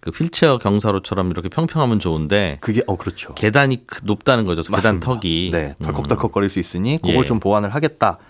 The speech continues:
Speaker 2: 아, 그렇게 호가 단위를 일 원 단위로 낮추게 되면은 그런 문제도 해결할 수 있고요.
Speaker 1: 예.
Speaker 2: 어, 그러면 뭐 그냥 전부 다 일 원 단위로 맞춰버리면 되지 않느냐.
Speaker 1: 음.
Speaker 2: 중량 주식도 그렇게 생각하실 수도 있는데 가격이 너무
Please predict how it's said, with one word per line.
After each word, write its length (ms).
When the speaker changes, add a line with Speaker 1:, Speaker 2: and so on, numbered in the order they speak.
Speaker 2:
아, 100
그렇게 200
호가 240
단위를 480
일 160
원 120
단위로 280
낮추게 340
되면은 320
그런 200
문제도 300
해결할 280
수 140
있고요. 420
Speaker 1:
예. 340
Speaker 2:
어, 320
그러면 340
뭐 100
그냥 180
전부 240
다 160
일 160
원 120
단위로 380
맞춰버리면 520
되지 180
않느냐. 720
Speaker 1:
음. 160
Speaker 2:
중량 360
주식도 500
그렇게 200
생각하실 400
수도 140
있는데 480
가격이 920
너무 500